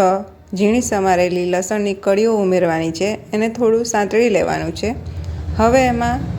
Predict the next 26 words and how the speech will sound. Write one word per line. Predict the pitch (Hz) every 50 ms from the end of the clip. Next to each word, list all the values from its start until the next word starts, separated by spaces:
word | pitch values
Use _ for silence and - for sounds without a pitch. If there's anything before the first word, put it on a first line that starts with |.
| - - -
બે | 180 190 190 190
મીડિયમ | 196 196 196 190 226 240 247 254 - -
સાઇઝના | 233 226 233 233 - 226 226 220 226 - - - - -
કાંદાને | 208 185 196 196 226 233 - 185 180 180 - - - - - - - - - - 202
આવા | 208 208 202 202 202
ઝીણા | 208 214 226 233 226 226 -
સમારી | 220 220 240 247 254 247 226 202
લીધા | 180 175 190 185 180
છે, | 175 - 190 202 240 240 - - - - -
તે | 247 233 214 185 185
ઉમેરી | 180 185 180 - 165 160 156
દેવાના | 143 147 147 143 147 131 165 - -
છે. | 208 240 311 311 - - - - -
કાંદા | - 220 214 214 220 240 254
થોડા | 254 254 262 269 269 269 247 190
આછા | 185 - - 214 208 196 190
ગુલાબી | 202 202 208 208 202 208 214 208 208 247
થાય | 233 220 202 190 196 202 - -
ત્યાં | 220 226 233 233 233
સુધી | - 240 226 240 240 240 -
કાંદાને | 170 151 151 165 170 175 175 175 190 208 208 - -
સાંતળી | 208 196 190 190 214 220 226 208 170
લેવાનું | 151 151 156 156 147 135 147 156 -
છે. | - 190 269 - - - - - - - - - - - - -
કાંદાને | 226 220 220 220 240 262 269 277 277 269
હવે | 254 240 220 220